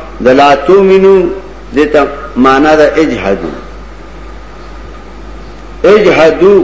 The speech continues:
كل احد الا من تبع دينكم". نو لام زیاتی شه. "ولا تؤمنوا" ایمان په معنا، لا تؤمنوا په معنا د اجحدوا دی. لا تؤمنوا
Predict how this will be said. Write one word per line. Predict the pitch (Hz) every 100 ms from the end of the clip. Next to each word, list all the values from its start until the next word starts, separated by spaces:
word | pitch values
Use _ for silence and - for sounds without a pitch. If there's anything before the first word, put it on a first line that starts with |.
| -
كل | 185 185 165
احد | 151 127 123 131 170 185
الا | 185 165 143 147 156 160
من | 147 135 185 147
تبع | 127 117 104
دينكم". | 101 98 87 - 71 - - - - - 107
نو |
لام | 123 139 135
زیاتی | 117 104 107
شه. | - - - - - - - - - - - - - - - - - - - 98 110
"ولا | 147 170 165
تؤمنوا" | - 214 196 180 185 175 - - - -
ایمان | 139 147 175 202 190
په | 160
معنا، | 156 156 156 170 165 - - 123
لا | 170 185
تؤمنوا | 180 185 185 190 180
په | 147
معنا | 143 147 151
د | 139
اجحدوا | 131 135 113 98 87 80
دی. | - - - - - - - - - - 127
لا | 175 185
تؤمنوا | 180 202 208 214